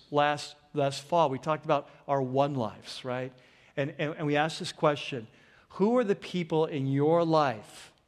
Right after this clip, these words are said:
that God is already pursuing, just like he was, Jesus was pursuing Zacchaeus? Who are those people that he's already pursuing that God wants you to begin to pray for on a regular basis,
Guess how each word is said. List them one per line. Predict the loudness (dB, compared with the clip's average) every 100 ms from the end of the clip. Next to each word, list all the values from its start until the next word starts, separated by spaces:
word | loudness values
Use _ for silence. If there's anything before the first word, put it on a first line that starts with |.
| _ _ _ _ _
that | -6 0 0 0
God | 2 2 2
is | -2 -6 -6
already | -2 2 2 2 2 0
pursuing, | -2 -4 -4 -2 2 2 2 -4 -6
just | -6 0
like | -2 0
he |
was, | -4 -6
Jesus | -2 0 0
was | -6 -8
pursuing | -8 -4 -2 -2
Zacchaeus? | -4 -4 -6 -6 -6 -16 -20 _ -20 _
Who | 2 4
are |
those | 6 2 -2
people | -6 -6 -6 -16 -20 _ _ _ _
that | -4
he's | -2 -4 -2
already | 2 4 4 4 2
pursuing | -2 -6 -4 0 2 0 -4 -16 _ _ _ _ _ _ -2
that | -2
God | 0 0 2
wants | 2 2 -2 -2
you | 0
to | 0
begin | -2 0 0 -2 -6
to | -4 -4 -4
pray | -8 -8 0 2 2
for | 0 -4 -2 -2
on | -4
a | -4
regular | -2 0 0 -2 -2
basis, | -4 -6 -16 -20